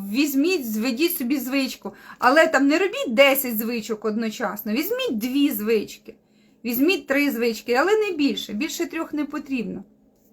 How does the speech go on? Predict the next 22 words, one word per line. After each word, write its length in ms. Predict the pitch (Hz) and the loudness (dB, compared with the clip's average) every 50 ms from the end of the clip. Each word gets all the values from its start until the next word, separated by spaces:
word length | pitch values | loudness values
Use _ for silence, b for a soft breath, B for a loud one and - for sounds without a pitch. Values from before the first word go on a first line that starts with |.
| _ _ _ _ _ - - | _ _ _ _ _ -8 -4
І 60 | 226 | -4
починайте 600 | 214 214 294 - 320 302 302 320 311 311 294 240 | -2 -2 -2 -2 0 4 4 4 4 4 2 0
робити 420 | 226 233 226 220 269 262 - 240 226 | -2 -2 -2 -2 -4 -4 -4 -4 -2
інші 340 | 226 233 233 220 - 240 | -2 -2 -4 -6 -6 -6
дії. 440 | 220 208 202 214 214 190 185 214 214 b b b b b b b b b b | -6 -4 -2 -2 -4 -4 -4 -8 -12 b b b b b b b b b b
Нач-, 300 | 247 277 330 330 - - | 2 4 4 4 0 -2
почніть 400 | - 339 277 - - 427 453 440 | -2 -4 -2 -2 -2 -2 -2 -2
читати 460 | - - 302 - - 302 330 - 359 | -2 -6 -4 4 4 4 4 4 0
книжки, 460 | 349 - 294 311 302 - - - 220 202 | -4 -2 -2 -2 -2 -4 -4 -6 -6 -6
слухати 500 | - - 226 277 277 339 320 320 349 349 | -4 -8 -8 -2 0 0 0 0 -2 -4
тренінги. 760 | - - 339 311 269 254 233 208 190 196 208 208 - 208 - b b b b b b _ | -4 -2 0 2 2 2 2 0 0 -2 -6 -8 -10 -14 -16 b b b b b b _
Почніть 420 | 277 285 285 - 359 427 427 381 | -6 -4 -2 0 2 2 2 2
розвиватися. 720 | 311 320 269 294 349 339 330 311 254 220 226 220 - 220 | -2 -2 0 0 0 2 4 4 2 2 0 -4 -4 -4
Ви 100 | 214 269 | -4 -2
ж 80 | 269 302 | -2 -2
розумієте, 460 | 339 285 339 392 466 480 - 311 294 | -2 0 0 0 0 0 0 -2 -4
що 180 | - - 277 | -4 -4 -4
за 120 | 277 - 285 | -2 -2 0
дев'яносто 600 | 233 226 349 320 349 339 370 415 415 - - 285 | 2 2 2 4 4 2 2 0 0 -2 -4 -2
днів, 300 | 233 226 269 339 440 480 - _ _ _ _ _ _ _ _ _ - _ _ _ _ _ _ _ - | 0 2 2 0 0 -2 -6 _ _ _ _ _ _ _ _ _ -20 _ _ _ _ _ _ _ -6
якщо 400 | 240 226 214 - - 320 330 311 | -4 -4 -4 -2 0 2 2 4
ви 260 | 269 277 302 262 | 4 2 2 0